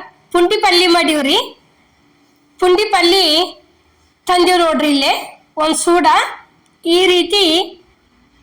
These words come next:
ಇತ್ತಾಗ ಕಡ್ಡಿ ಗಿಡದೊಳಗನ ಬಿಟ್ಟ ಎಲಿ ಎಲಿ ಮಾತ್ರ ತಕ್ಕೋಬೇಕ್ರಿ. ಅದನ್ನ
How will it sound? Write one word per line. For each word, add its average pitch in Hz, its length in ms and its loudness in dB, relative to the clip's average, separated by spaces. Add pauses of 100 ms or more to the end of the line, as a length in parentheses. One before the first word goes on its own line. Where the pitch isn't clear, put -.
(560)
ಇತ್ತಾಗ 339 360 -2 (600)
ಕಡ್ಡಿ 330 520 0
ಗಿಡದೊಳಗನ 320 720 0 (120)
ಬಿಟ್ಟ 330 240 -4 (540)
ಎಲಿ 302 320 0
ಎಲಿ 349 320 2
ಮಾತ್ರ 330 520 0
ತಕ್ಕೋಬೇಕ್ರಿ. 311 720 -2
ಅದನ್ನ 277 260 -2